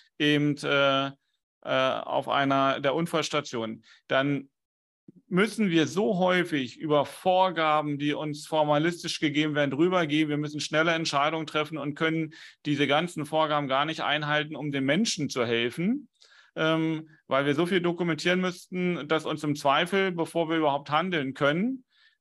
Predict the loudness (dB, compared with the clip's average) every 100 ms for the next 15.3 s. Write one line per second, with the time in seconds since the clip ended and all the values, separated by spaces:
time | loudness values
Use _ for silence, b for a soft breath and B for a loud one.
0 | 0 2 4 2 0 0 0 0 -4 -4
1 | -4 0 2 2 0 -2 -4 -8 -8 -6
2 | -6 -2 -2 0 0 0 -2 -2 0 0
3 | 0 0 2 0 -2 -4 -2 -4 -4 -2
4 | 0 0 -6 B B B B -2 2 4
5 | 2 2 0 2 0 0 0 0 -4 -4
6 | -4 -4 -4 -2 0 0 0 -4 -4 0
7 | 0 2 0 0 -4 -4 -4 -2 2 2
8 | 0 -2 -2 0 -2 -2 -4 -4 -2 0
9 | 0 0 -2 -4 -6 -2 0 2 0 0
10 | -2 -2 -4 -2 0 0 0 -2 -2 -4
11 | B B B -2 2 2 4 2 2 0
12 | 2 0 -2 -6 -2 0 0 -2 -4 -4
13 | -2 -2 0 -2 -2 -4 -2 -2 -2 0
14 | 0 2 0 -2 -4 0 2 2 2 -2
15 | -2 -6